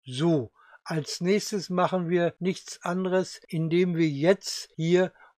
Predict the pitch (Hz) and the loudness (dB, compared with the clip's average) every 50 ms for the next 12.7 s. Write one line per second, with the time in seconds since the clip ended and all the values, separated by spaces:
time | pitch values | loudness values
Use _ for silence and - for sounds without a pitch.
0 | _ - 170 165 156 160 165 156 165 - - 208 214 214 - - - - - - | _ -6 -4 -4 -2 0 0 0 -2 -2 0 2 2 2 0 -4 -6 -4 0 0
1 | 156 175 190 - - - - 165 160 170 175 - - 185 170 170 175 165 160 165 | 2 2 0 -2 -4 0 2 4 4 4 2 0 -2 -2 -2 -2 -2 0 2 4
2 | 165 170 180 175 190 214 226 214 - _ _ _ - - 135 156 156 147 - - | 4 4 4 2 2 0 -2 -4 -6 _ _ _ -10 -2 2 4 4 4 2 0
3 | 190 160 131 139 151 160 165 170 156 151 - - - 165 147 - 156 156 156 156 | -2 0 0 2 2 2 2 0 -2 -2 -4 -4 -6 -6 -6 -4 -4 -4 -2 0
4 | 156 156 - - - - _ _ 143 135 147 151 139 131 143 143 139 127 - _ | -2 -2 -4 -6 -16 -20 _ _ -8 -4 -4 -4 0 2 2 2 2 0 -6 _
5 | - - 147 147 170 175 - - - - 180 170 170 170 165 165 165 165 160 156 | -16 -8 -2 0 0 0 0 -2 -8 -6 -4 -2 -2 -2 0 0 0 0 -2 -2
6 | 165 165 160 170 175 175 - - - 139 127 - - - 160 160 160 170 175 160 | -2 0 0 2 2 0 -2 -8 -8 -8 -8 -8 -4 0 2 2 2 2 0 -2
7 | 147 151 160 165 151 151 143 - - 175 180 170 160 139 135 131 143 156 160 143 | -6 -6 -6 -6 -4 -4 -4 -4 0 0 0 2 0 -2 -4 -4 -6 -8 -8 -6
8 | 151 175 190 185 _ _ _ _ - - 156 156 135 131 170 175 175 151 165 160 | -4 -2 -4 -4 _ _ _ _ -4 -2 -2 0 2 4 4 4 4 6 6 6
9 | 170 190 196 190 - - - 180 170 165 160 156 151 151 156 160 165 160 156 151 | 6 4 2 -2 -4 -6 -4 -2 -2 0 0 0 2 2 2 2 2 2 0 0
10 | 147 147 147 151 156 165 170 170 170 165 165 - - 175 - - - - - - | 0 0 2 2 2 4 4 4 4 2 0 -2 -4 -6 -6 -6 -8 -14 -12 -6
11 | - - 196 240 - - - - - - 131 123 143 156 170 196 208 - - - | -2 0 0 0 -2 -6 -16 -16 -14 -12 -6 0 2 4 6 6 4 2 -2 -16
12 | 143 - 147 143 147 165 185 170 170 196 202 202 175 | -10 -6 -6 -6 -4 -2 0 4 6 8 8 8 6